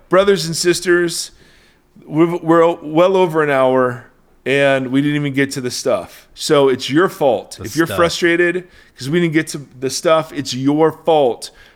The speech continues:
Speaker 1: for asking such great, freaking amazing questions.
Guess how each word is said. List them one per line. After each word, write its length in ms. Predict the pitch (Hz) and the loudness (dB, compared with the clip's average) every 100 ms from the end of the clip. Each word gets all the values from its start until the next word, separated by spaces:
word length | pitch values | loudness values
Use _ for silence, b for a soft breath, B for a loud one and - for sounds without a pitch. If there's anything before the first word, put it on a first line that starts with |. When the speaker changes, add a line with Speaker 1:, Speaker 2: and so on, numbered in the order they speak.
| b | b
Speaker 1:
for 160 | - 143 | -2 0
asking 460 | 147 143 - 143 | 0 -2 -8 -10
such 460 | - 165 147 - 135 | -6 -4 -4 -4 -10
great, 460 | 123 143 147 139 - _ _ | 0 2 2 -4 -14 _ _
freaking 580 | - 160 151 151 139 127 | -8 -6 -6 -10 -10 -8
amazing 560 | 120 127 131 123 117 | -6 -2 -2 -2 -6
questions. 720 | 110 113 104 - 78 - - | -6 -6 -6 -10 -16 -18 -20